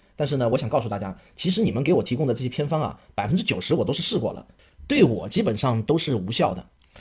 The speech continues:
谢谢大家的好意啊，不过大家不用担心，因为按照我的经验呢，只要我生活在北京或者上海，不跑到深圳去，然后只要每天坚持用漱口水，基本上这个口腔溃疡还是能够得到控制的，即便是发作也不会像前段时间那么严重，那连话都说不出来。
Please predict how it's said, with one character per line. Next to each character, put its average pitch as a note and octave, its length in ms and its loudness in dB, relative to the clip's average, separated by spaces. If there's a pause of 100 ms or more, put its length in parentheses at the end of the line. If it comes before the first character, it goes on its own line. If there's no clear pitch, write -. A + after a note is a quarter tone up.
(260)
谢 - 140 4
谢 E3+ 80 8
大 C3+ 100 2
家 C#3+ 80 2
的 C#3 60 2
好 - 180 -4
意 B2 120 -4
啊， - 200 -6
不 - 80 -2
过 D#3+ 80 2
大 D3 120 2
家 D#3 100 2
不 C3 100 -4
用 D3+ 120 2
担 C#3 120 4
心， D#3 240 0 (240)
因 E3+ 120 2
为 E3+ 40 4
按 F3 140 4
照 E3 60 6
我 A2+ 120 4
的 A#2+ 60 0
经 D#3 160 2
验 D#3 140 2
呢， G#2+ 160 -2 (160)
只 A#2 100 0
要 C3+ 100 8
我 A2+ 140 6
生 D3 140 2
活 C#3 80 4
在 C3 100 2
北 G2 160 0
京 D3+ 260 0
或 - 160 0
者 G#2+ 120 0
上 B2+ 180 0
海， - 180 -10 (140)
不 - 80 -2
跑 F#2+ 140 -2
到 A2+ 80 2
深 D#3+ 120 2
圳 D#3+ 140 2
去， - 180 -6 (240)
然 B2 140 -2
后 D3+ 80 2
只 A#2+ 100 -2
要 C3 80 4
每 A2 120 0
天 C3+ 160 0
坚 D3 120 0
持 A#2+ 180 -2
用 B2+ 180 2
漱 D3 120 0
口 B2+ 140 2
水， G#2 180 -6 (200)
基 D3+ 120 -4
本 A2 100 -2
上 A#2+ 140 -2
这 A2+ 80 -2
个 G#2 140 0
口 G2+ 100 -6
腔 A2+ 140 -4
溃 A2+ 120 -2
疡 G2+ 140 -2
还 G#2 140 -8
是 A2+ 100 -6
能 G#2 120 -6
够 A#2+ 80 0
得 G#2 100 -4
到 A2+ 80 -2
控 D#3+ 160 0
制 - 100 -6
的， - 100 -14 (200)
即 B2 100 -4
便 D3 140 2
是 C3 80 -2
发 C#3 140 -2
作 D#3 200 2
也 F#2+ 80 -4
不 - 80 -8
会 B2+ 140 0
像 A2+ 320 -2
前 G#2+ 140 -4
段 B2 100 -2
时 A2+ 100 -6
间 A#2+ 280 -4
那 D#3 100 0
么 A2+ 100 0
严 G2+ 220 -4
重， B2 180 -2 (300)
那 F#2+ 220 -6
连 G2+ 100 -6
话 B2 160 -6
都 G2+ 80 -6
说 A#2+ 100 -2
不 G#2+ 80 -4
出 A#2 120 -2
来。 F2+ 200 -6